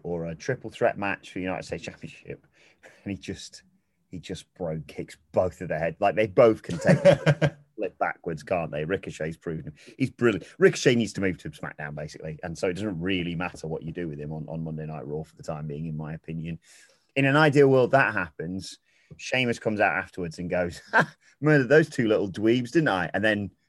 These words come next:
Speaker 1: bloody Keith Lee returns and goes, "Why don't you pick on someone your own
Speaker 2: Mm.
Speaker 1: size and you have something great with there?" Um, my, the opposite side of that <laughs> coin is me going,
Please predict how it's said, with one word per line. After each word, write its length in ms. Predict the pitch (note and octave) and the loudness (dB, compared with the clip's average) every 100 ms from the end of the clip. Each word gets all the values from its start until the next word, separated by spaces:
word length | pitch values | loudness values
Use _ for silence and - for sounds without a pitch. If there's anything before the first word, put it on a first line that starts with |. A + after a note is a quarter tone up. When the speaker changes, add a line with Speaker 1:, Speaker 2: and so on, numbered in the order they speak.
| _ - | _ -4
Speaker 1:
bloody 260 | B2 A2+ | -2 -2
Keith 380 | G#2+ - C3+ - | -4 2 2 4
Lee 240 | B2+ B2 G#2 | 2 4 2
returns 460 | E2+ - F2 E2+ | 0 0 -2 -2
and 100 | F2+ | -2
goes, 300 | F#2+ F#2+ F2+ | 2 2 0
"Why 100 | D#3+ | -4
don't 60 | B3+ | -4
you 60 | |
pick 160 | D#4 D4 | -4 -2
on 100 | G3+ | 4
someone 200 | F3+ B3+ | 4 6
your 120 | B3 | 4
own 160 | D#3 F3 | 2 0
Speaker 2:
Mm. 80 | F2 | -6
Speaker 1:
size 320 | E2+ D#2 F2 | -4 -4 -4
and 100 | F#2+ | 0
you 60 | |
have 120 | F#2+ F2+ | 0 -2
something 200 | G2+ F2 | -6 2
great 260 | G#2+ F#2+ | 2 2
with 100 | D2+ | 2
there?" 400 | F#2+ D#2+ D2 D#2+ - - _ _ _ F#2+ | 0 0 -2 -8 -12 -20 _ _ _ -2
Um, 440 | G2+ G2 G2 F#2 _ _ _ _ _ _ - | 0 2 -2 -6 _ _ _ _ _ _ -8
my, 320 | G#2+ B2 A#2+ | 0 2 2
the 140 | A2 C#3 | 6 6
opposite 420 | E3 F#3 B2 - | 6 2 0 -2
side 300 | - F2+ E2+ | 0 0 0
of 120 | E2 | -4
that 160 | E2+ - | -6 -6
<laughs> 40 | - | -6
coin 480 | F2+ E2+ G#2+ D#2 - _ _ _ F#2+ | -6 -4 -6 -8 -12 _ _ _ -10
is 140 | F#2 | -4
me 160 | A2 G#2+ | -2 2
going, 480 | G#2+ G#2 G#2 G2 | 4 4 0 -4